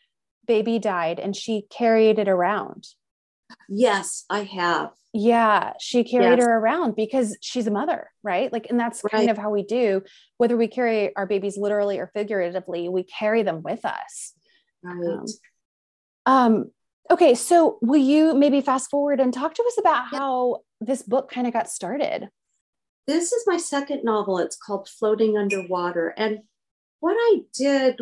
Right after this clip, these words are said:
Speaker 2: with that is that I imagined a world where a woman keeps having miscarriages.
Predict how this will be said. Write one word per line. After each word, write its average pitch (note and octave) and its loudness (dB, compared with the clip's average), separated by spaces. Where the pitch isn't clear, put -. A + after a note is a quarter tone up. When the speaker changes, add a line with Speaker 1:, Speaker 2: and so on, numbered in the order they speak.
Speaker 2:
with A#3 -2
that F3+ -4
is A3+ 0
that A#3 0
I B3 -2
imagined B3+ -2
a G3+ 2
world G3+ -2
where F#3+ -4
a G3 0
woman G#3 2
keeps D4 -6
having G3+ -6
miscarriages. E3+ -8